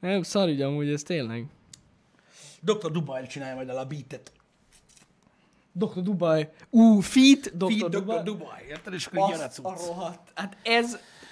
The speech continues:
Speaker 1: ez mi, ha nem lenne sláger? Nagyon durva lenne. Dok-, D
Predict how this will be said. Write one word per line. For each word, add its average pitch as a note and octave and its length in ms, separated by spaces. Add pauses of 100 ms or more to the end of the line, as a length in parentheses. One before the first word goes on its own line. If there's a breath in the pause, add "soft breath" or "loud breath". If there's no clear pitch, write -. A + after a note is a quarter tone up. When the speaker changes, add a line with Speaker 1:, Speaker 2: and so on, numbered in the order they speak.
(300 loud breath)
Speaker 1:
ez A3 300
mi, G3 440
ha E3+ 120
nem D3+ 200
lenne C#3 240
sláger? C3 680 (260)
Nagyon D#3 260
durva B2 280
lenne. C#3+ 340 (4000 loud breath)
Dok-, E3+ 340
D F3 160